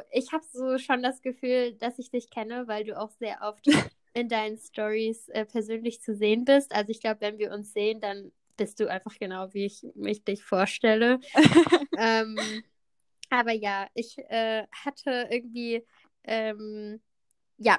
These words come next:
Speaker 1: ich stell dich jetzt erstmal vor. Wer bist du überhaupt? <laughs>
Speaker 2: Ich bin Tanita und ich komme aus der Nähe von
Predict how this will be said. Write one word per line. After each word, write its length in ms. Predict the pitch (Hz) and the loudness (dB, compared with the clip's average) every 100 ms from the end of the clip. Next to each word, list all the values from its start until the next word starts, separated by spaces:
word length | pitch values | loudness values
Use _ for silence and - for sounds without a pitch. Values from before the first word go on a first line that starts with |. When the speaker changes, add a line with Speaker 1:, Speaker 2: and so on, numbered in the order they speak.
| - | 4
Speaker 1:
ich 140 | 254 277 | 0 2
stell 180 | 381 359 | 2 2
dich 100 | 294 | 0
jetzt 240 | 240 214 | -2 -4
erstmal 280 | 233 - 220 | -8 -10 -16
vor. 160 | - - | -18 -10
Wer 100 | 427 440 | -10 -10
bist 220 | 233 - | -14 -14
du 60 | 208 | -14
überhaupt? 720 | 214 208 - 190 196 - - - | -8 -8 -6 -6 -6 -10 -10 -2
<laughs> 280 | 330 - _ _ _ - | 0 -2 _ _ _ 2
Speaker 2:
Ich 280 | 285 285 | 2 2
bin 240 | - 247 233 | 2 2 2
Tanita 600 | 226 196 202 - 254 330 523 _ - - - - - | -2 -4 -4 2 4 4 0 _ -20 -20 -20 -20 2
und 320 | 269 285 240 | 4 4 2
ich 280 | - 269 - | -6 -6 -6
komme 340 | - 240 240 | -4 -4 -4
aus 140 | 220 220 | -8 -8
der 120 | 226 | -4
Nähe 360 | 220 233 226 226 | -2 0 -2 -4
von 520 | - 202 196 196 | -6 -6 -4 -4